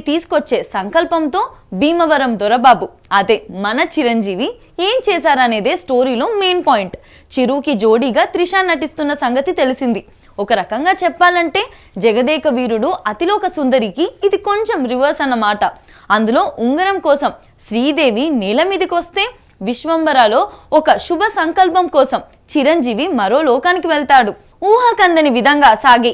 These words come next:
ఈ ఫ్యాంటసీ డ్రామాలో చాలా విశేషాలు ఉంటాయి. అల్లావుద్దీన్ తరహా జీనీ మాంత్రికుడు, భారీ తేళ్లు తిరిగే ప్రమాదకర వలయాలు, అడ్డంకులు సృష్టించే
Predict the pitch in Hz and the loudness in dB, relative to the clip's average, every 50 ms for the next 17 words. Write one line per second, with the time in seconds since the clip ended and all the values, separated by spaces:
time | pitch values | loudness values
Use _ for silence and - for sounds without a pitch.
0 | - 247 277 - - - 311 311 349 427 381 440 - - 392 311 233 262 254 247 | 0 -2 -2 -2 -2 0 2 2 2 2 0 -2 0 0 0 2 4 6 6 6
1 | 262 285 294 262 226 196 - - - _ - - 226 208 196 240 330 392 415 339 | 6 6 6 4 4 2 0 -6 -12 _ -12 -6 -2 0 2 2 4 2 2 2
2 | 349 330 - 392 381 - 403 381 370 359 330 320 254 302 262 214 - - - - | 0 0 0 -2 -2 0 2 2 2 2 0 2 4 4 4 4 4 0 -14 -20
3 | - _ - 196 220 240 262 285 294 311 302 294 233 294 277 262 240 240 233 247 | -18 _ -6 -2 0 2 2 4 4 4 2 0 0 -2 -2 0 2 2 2 2
4 | 240 254 214 196 160 170 226 247 277 311 302 247 202 185 180 202 285 269 - 349 | 0 -2 -4 -4 -4 -4 -2 0 0 2 0 0 0 -2 -2 -2 -2 -2 -4 -4
5 | - 320 302 247 285 294 302 - - - - _ 226 226 302 330 381 440 466 440 | -2 -2 -2 0 0 -2 -4 -6 -10 -20 -18 _ -2 0 4 4 6 6 6 4
6 | - - 349 349 359 370 403 - 381 359 330 277 285 214 - - - 220 214 208 | 2 2 2 2 2 0 0 0 0 0 2 4 2 2 2 0 -4 -4 -2 -2
7 | 220 247 320 381 392 392 403 381 320 262 208 190 196 196 233 302 349 339 320 294 | 0 2 4 4 2 2 2 2 2 2 2 2 0 2 2 4 6 6 6 4
8 | 262 262 285 302 - - - - - 202 214 190 196 294 311 302 - 294 277 277 | 4 2 0 -2 -6 -10 -14 -6 -2 -2 -2 0 0 -2 -2 -2 -2 -2 -4 -4
9 | - 247 269 254 - - 339 302 269 - 302 320 | -4 -6 -8 -8 -6 -4 -2 -2 -2 -2 -2 -4